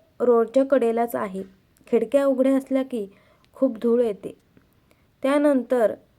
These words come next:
इथून असं दिसतं आणि वरती लॅफ्टवर हे जे एक्स्ट्राचं सामान आहे ते ठेवलेलं आहे. त्याच्यानंतर या साईडला मोठाले जर्मली डबे आहेत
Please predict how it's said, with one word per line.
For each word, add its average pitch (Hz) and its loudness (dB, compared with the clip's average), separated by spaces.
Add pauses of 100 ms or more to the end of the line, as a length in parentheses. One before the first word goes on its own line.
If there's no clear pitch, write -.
(1300)
इथून 240 -2
असं 247 0
दिसतं 233 -4 (840)
आणि 262 2
वरती 269 2
लॅफ्टवर 233 -2 (800)
हे 247 0
जे 269 2 (240)
एक्स्ट्राचं 262 -2
सामान 233 -6
आहे 208 -10 (480)
ते 254 2
ठेवलेलं 214 -8
आहे. 208 -14
त्याच्यानंतर - -2
या 254 6
साईडला 220 -2
मोठाले 220 -2 (520)
जर्मली 233 6
डबे 233 4
आहेत 185 -4